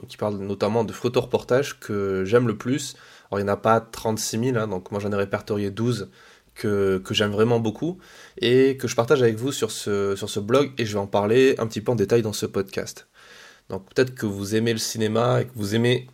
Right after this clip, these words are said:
<clears throat> passer un petit moment devant un film. Euh, quand ça parle en plus de photographie, de reportage ou de journalisme, c'est encore mieux.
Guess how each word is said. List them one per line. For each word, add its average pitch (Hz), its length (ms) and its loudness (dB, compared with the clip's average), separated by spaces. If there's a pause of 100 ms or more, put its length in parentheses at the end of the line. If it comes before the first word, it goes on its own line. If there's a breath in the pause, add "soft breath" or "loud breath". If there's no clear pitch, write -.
<clears throat> 156 160 6
passer 120 300 4
un 117 140 6
petit 110 180 -4
moment 120 220 8
devant 101 180 4
un 95 80 4
film. 147 400 -2 (480 loud breath)
Euh, 95 240 2
quand 107 220 0
ça 104 180 2
parle 120 320 6
en 117 80 2
plus 127 240 -2
de 117 80 0
photographie, 113 560 0
de 113 80 4
reportage 117 580 2
ou 104 80 -4
de 98 120 -4
journalisme, 101 560 0
c'est 98 220 -6
encore 98 340 -2
mieux. 123 260 0